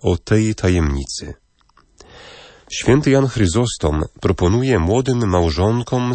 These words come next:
skierowanie takich słów do swoich małżonek.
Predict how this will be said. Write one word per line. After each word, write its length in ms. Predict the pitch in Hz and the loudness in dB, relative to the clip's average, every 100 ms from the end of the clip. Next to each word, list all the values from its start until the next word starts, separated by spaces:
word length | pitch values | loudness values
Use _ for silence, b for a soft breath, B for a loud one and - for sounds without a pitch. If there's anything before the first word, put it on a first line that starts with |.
| - | -4
skierowanie 560 | - 92 85 104 110 | 0 2 2 2 0
takich 320 | 95 104 104 82 - | 0 -2 -4 -6 -6
słów 400 | 101 101 - - B B | -2 -4 -4 -14 B B
do 120 | - 101 | 0 0
swoich 440 | - 92 92 82 | 2 0 2 2
małżonek. 800 | 87 85 71 80 71 71 - | 0 0 0 -2 -4 -8 -12